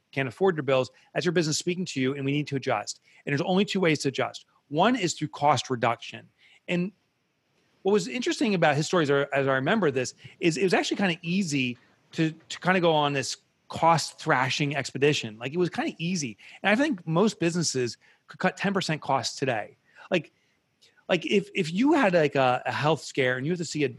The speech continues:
a, a, a heart surgeon, and the heart surgeon says, you know, "We're gonna charge you ten thousand dollars," I suspect you'll find a way to string together ten thousand dollars if you don't have it.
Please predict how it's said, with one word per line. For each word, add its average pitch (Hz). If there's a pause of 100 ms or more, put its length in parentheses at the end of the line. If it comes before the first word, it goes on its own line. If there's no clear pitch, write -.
a, 123
a, 113 (180)
a 123
heart 170
surgeon, 127
and 120 (240)
the 131
heart 156
surgeon 139
says, 123
you 151
know, 127
"We're 139
gonna 165
charge 143
you 127
ten 156
thousand 131
dollars," 123 (460)
I 202
suspect -
you'll 147
find 160
a 156
way 139
to 131
string 135
together 131
ten 135
thousand 127
dollars 135
if 110
you 123
don't 123
have 135
it. 101